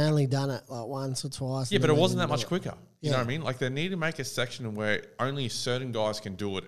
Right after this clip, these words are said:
Speaker 2: and it actually advantages them for doing it.
Speaker 1: Well, I think it's just the caliber of riders and, um, you know, I'm sure there's probably still something out there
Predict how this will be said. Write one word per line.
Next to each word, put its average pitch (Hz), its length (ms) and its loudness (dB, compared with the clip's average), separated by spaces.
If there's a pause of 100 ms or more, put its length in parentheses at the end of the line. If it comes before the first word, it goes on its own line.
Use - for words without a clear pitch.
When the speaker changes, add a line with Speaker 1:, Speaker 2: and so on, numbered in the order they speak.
Speaker 2:
and 95 140 -2
it 95 140 -6
actually 104 500 -6 (200)
advantages 95 800 -4
them 92 280 -8 (100)
for 98 100 -12
doing 92 300 -6
it. 85 80 -12 (100)
Speaker 1:
Well, 175 140 2
I 185 60 6
think 269 240 2
it's 139 160 4
just 156 260 6
the 147 240 10 (600)
caliber 143 500 8
of 135 60 8
riders 143 400 8
and, 139 180 4
um, 120 420 0 (1040)
you 175 120 -2
know, 95 120 -2
I'm 160 100 2
sure 156 380 6
there's 131 220 2
probably 147 320 6
still 139 320 4
something 135 420 0
out - 120 -4
there 160 260 4